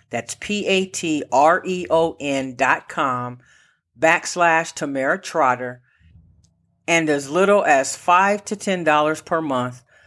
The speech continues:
will help me expand this podcast on an international level.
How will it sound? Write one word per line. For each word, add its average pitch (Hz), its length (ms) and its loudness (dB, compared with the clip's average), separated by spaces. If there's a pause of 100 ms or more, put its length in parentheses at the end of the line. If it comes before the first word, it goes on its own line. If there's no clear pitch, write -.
(200)
will 135 160 -6
help 185 320 2
me 170 240 -2
expand 160 720 0
this 151 220 -2
podcast 127 920 0 (460)
on 135 140 -2
an 127 180 -6
international 156 840 0
level. 113 480 -6